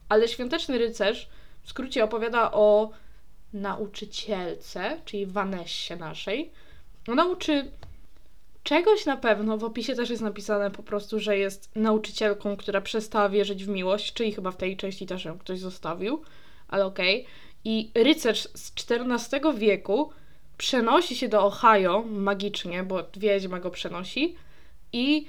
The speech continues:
zakochują się w sobie. Ten rycerz przeniesiony z czternastego wieku zakochuje się w Vanessie, która go potrąciła samochodem i przyjęła do swojego domu.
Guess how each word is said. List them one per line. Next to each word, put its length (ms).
zakochują 560
się 160
w 60
sobie. 360
Ten 220
rycerz 480
przeniesiony 560
z 100
czternastego 720
wieku 520
zakochuje 480
się 160
w 60
Vanessie, 580
która 260
go 220
potrąciła 560
samochodem 520
i 60
przyjęła 500
do 160
swojego 400
domu. 280